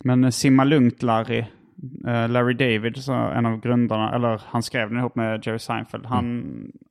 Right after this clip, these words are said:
Speaker 1: han kommer med en ny säsong av sin solo-tv-serie Curb Your Enthusiasm. Nu
Speaker 2: Mm.
Speaker 1: tvåtusen sjutton kommer det. Och han är sjuttio bast nu.
Speaker 2: Mm.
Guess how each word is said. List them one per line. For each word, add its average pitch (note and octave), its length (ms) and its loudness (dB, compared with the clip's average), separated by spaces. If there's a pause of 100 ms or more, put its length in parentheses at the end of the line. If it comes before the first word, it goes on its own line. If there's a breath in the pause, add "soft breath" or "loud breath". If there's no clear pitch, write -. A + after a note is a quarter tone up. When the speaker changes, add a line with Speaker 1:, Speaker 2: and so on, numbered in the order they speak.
Speaker 1:
han C3 260 -6
kommer D3 240 -2
med B2 100 0
en A#2+ 60 0
ny A2+ 140 0
säsong B2 420 -4
av A2+ 80 -4
sin G#2+ 320 -6 (120)
solo-tv-serie A2 1000 -4 (580 soft breath)
Curb A#2 260 -2
Your A2+ 80 0
Enthusiasm. A2+ 840 -4 (140)
Nu B2 200 2
Speaker 2:
Mm. A2 120 2
Speaker 1:
tvåtusen - 420 -6
sjutton A#2+ 420 -4
kommer A#2+ 200 -4
det. A#2+ 40 -6
Och A#2 80 -2
han C3+ 160 4
är C3+ 40 4
sjuttio - 440 0
bast - 420 -4
nu. - 240 -2
Speaker 2:
Mm. G#2+ 220 0